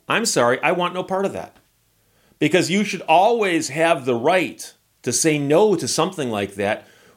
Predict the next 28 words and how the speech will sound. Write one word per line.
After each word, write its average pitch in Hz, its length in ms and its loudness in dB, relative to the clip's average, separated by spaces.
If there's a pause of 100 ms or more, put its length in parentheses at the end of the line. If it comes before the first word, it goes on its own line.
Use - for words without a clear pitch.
while 170 300 2
you've 175 220 -4
still 185 520 0
got 151 240 2
a 139 40 -6
chance 165 500 -2
to 143 80 -8
get 139 260 -2
out 180 200 4
of 165 60 0
there 123 140 2
without 123 240 2
wasting 127 320 0
any 113 100 -2
of 107 80 -2
your 110 160 2
own 110 140 0
money. 98 280 -4 (600)
So 131 500 2
there's 135 160 0
a 139 100 4
whole 196 200 4
bunch 180 300 0
of 165 100 -6
issues 165 360 0
there 127 140 4
with 135 240 2
respect 139 600 0